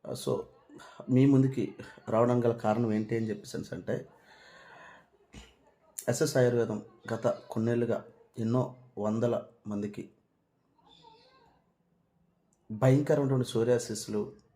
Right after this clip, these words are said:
ఎగ్జిమాలు, బ్యాక్ పెయిన్, మోకాళ్ళ నొప్పి, థైరాయిడ్, అసలు క్లియర్ అవ్వదనుకునే ఆస్తమాలు క్లియర్ చేసిన సందర్భాలు, ఇంకా చాలా రకాల ప్రాబ్లమ్స్, పీసీఓడీ ప్రాబ్లమ్స్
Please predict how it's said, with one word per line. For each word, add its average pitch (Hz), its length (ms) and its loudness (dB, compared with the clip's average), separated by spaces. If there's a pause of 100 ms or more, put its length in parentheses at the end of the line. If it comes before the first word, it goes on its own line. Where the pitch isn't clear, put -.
(220)
ఎగ్జిమాలు, 110 720 -4 (880)
బ్యాక్ 110 380 -4
పెయిన్, 98 240 -2
మోకాళ్ళ 107 580 0
నొప్పి, 98 420 -8 (1040)
థైరాయిడ్, 120 500 2 (180)
అసలు 135 200 -2
క్లియర్ 156 460 2
అవ్వదనుకునే 147 500 2
ఆస్తమాలు 120 840 -4 (440)
క్లియర్ 156 360 2
చేసిన 143 200 -6
సందర్భాలు, 131 840 -2 (160)
ఇంకా 208 200 -8 (100)
చాలా 202 180 0
రకాల 185 260 -4
ప్రాబ్లమ్స్, 123 560 -6 (180)
పీసీఓడీ - 400 -4
ప్రాబ్లమ్స్ 104 560 -6